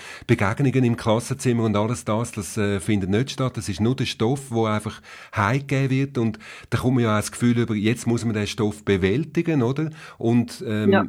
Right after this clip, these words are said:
Speaker 1: man hat ja den Lehrplan, man muss, man muss ja den einhalten, also, äh, da hängt man ja sonst völlig ab, wenn man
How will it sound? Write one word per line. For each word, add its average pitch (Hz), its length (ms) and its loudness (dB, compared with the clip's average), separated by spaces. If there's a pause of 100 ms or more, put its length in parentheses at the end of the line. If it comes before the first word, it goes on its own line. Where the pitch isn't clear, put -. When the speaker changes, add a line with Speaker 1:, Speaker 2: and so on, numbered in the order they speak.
Speaker 1:
man 104 180 2
hat 117 180 0
ja 110 100 2
den 104 140 0
Lehrplan, 143 600 2
man 117 120 2
muss, 117 200 0
man 110 160 2
muss 110 200 2
ja 110 100 0
den 101 160 -2 (100)
einhalten, 139 640 0
also, 107 200 -2
äh, 104 300 -2
da 101 220 0
hängt 117 300 -2
man 107 80 2
ja 98 100 0
sonst 104 300 -4
völlig 104 400 -2
ab, 139 300 -4
wenn 139 120 2
man 139 220 -2